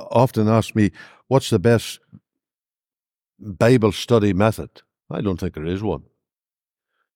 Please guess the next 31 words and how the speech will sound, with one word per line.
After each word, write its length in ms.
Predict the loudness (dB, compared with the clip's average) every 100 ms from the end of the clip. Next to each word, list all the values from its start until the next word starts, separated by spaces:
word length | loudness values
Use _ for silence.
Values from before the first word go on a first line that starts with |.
| _
You 60 | -6
say, 160 | 2 4
"How 120 | 4
do 100 | 4
you 120 | 2
study 260 | 2 2 4
your 140 | 2
Bible?" 420 | 4 2 2 2
I 280 | 0 2 2
hardly 280 | 2 2 2
know, 180 | 2 0
I 40 |
just 200 | -2 -4
do 160 | -2 -4
it. 180 | -4 -14 _ _ _ _
<laughs> 280 | -16 -14 -18 _ _ _ _ _ _ _ _ _ _ _ -14
But 80 | -2
just 220 | -2 2
do 180 | 4 4
it. 220 | 0 -12 _ _ _ _ _ _ _ _ _ _ -10
And 140 | -2
people 280 | 2 4 4
get 240 | 2 2 2
this 180 | 2
idea, 300 | 4 4 4
if 60 | 4
I 120 | 2
can 80 | 2
get 160 | 2 2
a 80 |
technique, 640 | 0 -2 -2 2 0 0